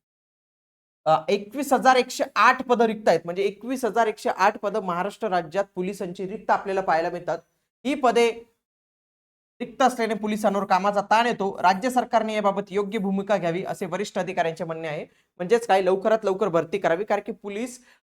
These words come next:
हा एक फार महत्त्वाचा असतो law and order मेंटेन करण्यासाठी, कायदा सुव्यवस्था मेंटेन करण्यासाठी. तर लवकरच आपल्याला या पोलीस भरतीची जाहिरात जी आहे, तर ती बघायला मिळू शकते.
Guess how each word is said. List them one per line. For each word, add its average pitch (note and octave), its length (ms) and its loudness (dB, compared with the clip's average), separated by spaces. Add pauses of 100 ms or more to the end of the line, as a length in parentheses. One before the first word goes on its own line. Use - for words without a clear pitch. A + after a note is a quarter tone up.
(120)
हा G#3 80 4
एक A#3 220 0
फार A#3+ 160 6
महत्त्वाचा G3 480 0
असतो E3 280 -2
law F#3 300 4
and F#3 120 0
order F3+ 140 -2
मेंटेन E3+ 340 -6
करण्यासाठी, D#3+ 480 -4
कायदा F3 340 0
सुव्यवस्था F3 480 -4
मेंटेन D#3+ 300 -4
करण्यासाठी. E3 580 -6 (360)
तर E3 80 -6
लवकरच A3+ 460 4
आपल्याला G#3+ 380 -2
या G3+ 180 6
पोलीस G#3 280 -6
भरतीची F#3 400 -8
जाहिरात F#3 280 -2
जी F#3+ 100 -6
आहे, D3+ 160 -4
तर - 380 -8
ती G3+ 120 -4
बघायला F#3+ 320 4
मिळू G#3 200 2
शकते. F#3+ 400 -12